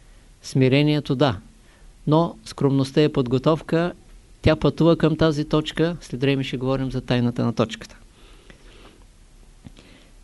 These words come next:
Всички адепти,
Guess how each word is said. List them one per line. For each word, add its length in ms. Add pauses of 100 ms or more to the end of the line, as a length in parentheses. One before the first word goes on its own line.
(1080)
Всички 460
адепти, 600